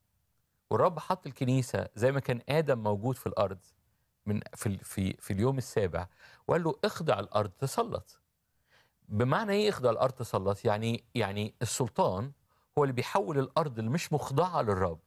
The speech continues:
لسلطان الرب. فالكوميشن، الإرسالية من أول يوم، من، من سفر التكوين،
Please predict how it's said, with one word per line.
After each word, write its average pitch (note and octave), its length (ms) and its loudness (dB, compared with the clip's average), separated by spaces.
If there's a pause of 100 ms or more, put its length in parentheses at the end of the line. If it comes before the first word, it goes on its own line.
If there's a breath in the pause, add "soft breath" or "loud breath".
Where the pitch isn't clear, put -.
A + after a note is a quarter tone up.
(880)
لسلطان A2+ 600 2
الرب. F3+ 300 0 (800 loud breath)
فالكوميشن، D3 800 -2
الإرسالية D#3 720 0
من A#2+ 180 0
أول F#3 320 0
يوم، B2 420 2
من، A2 340 0
من A#2 80 2
سفر - 240 -2
التكوين، B2+ 560 -2